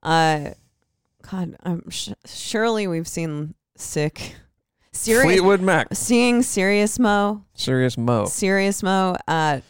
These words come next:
Speaker 1: that Hard Festival in twenty
Speaker 2: I thought that was kinda lame, actually.
Speaker 1: That was not lame.
Speaker 2: Really?
Speaker 1: Maybe it was because we were on M D,
Speaker 2: Enhanced.
Speaker 1: on enhanced.
Speaker 2: Uh, well, we saw,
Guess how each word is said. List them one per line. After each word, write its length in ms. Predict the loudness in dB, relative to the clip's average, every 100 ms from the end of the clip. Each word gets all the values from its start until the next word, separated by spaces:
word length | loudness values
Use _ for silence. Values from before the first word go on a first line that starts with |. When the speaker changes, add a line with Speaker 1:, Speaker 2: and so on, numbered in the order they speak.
| -20 _ _ _ _ _
Speaker 1:
that 260 | -4 -4 -4
Hard 340 | -6 -4 -4
Festival 640 | -4 -6 -4 -4 0 0
in 260 | 0 -4 -6
twenty 680 | -6 -6 -4 -4 -4 -6 -6
Speaker 2:
I 40 |
thought 160 | -2 0
that 80 |
was 80 | 2
kinda 160 | 2 0 -2
lame, 400 | -6 -4 -4 -6
actually. 240 | -12 -4 0
Speaker 1:
That 60 | 0
was 160 | 2
not 320 | 0 0 -2
lame. 360 | -4 -4 -6 -12 _ _
Speaker 2:
Really? 220 | -4 -4 -6 _ -10
Speaker 1:
Maybe 180 | -8
it 60 | -6
was 160 | -6 -8
because 340 | -8 -8 -8
we 120 | -10
were 320 | -10 -10 -14 -18 _ _ _ _ _ _ _ _ _ _ _ _ _ _ _ _ _ _ _ -12
on 160 | -8
M 160 | -2 0
D, 60 | 0
Speaker 2:
Enhanced. 480 | 0 -2 -2 -4
Speaker 1:
on 80 | -6
enhanced. 600 | -6 -8 -10 -14 -20 _ _ _ _ _ _ _ _ 2
Speaker 2:
Uh, 380 | 4 6 4 4
well, 140 | 4 4
we 100 | 2
saw, 600 | 2 4 6 6 4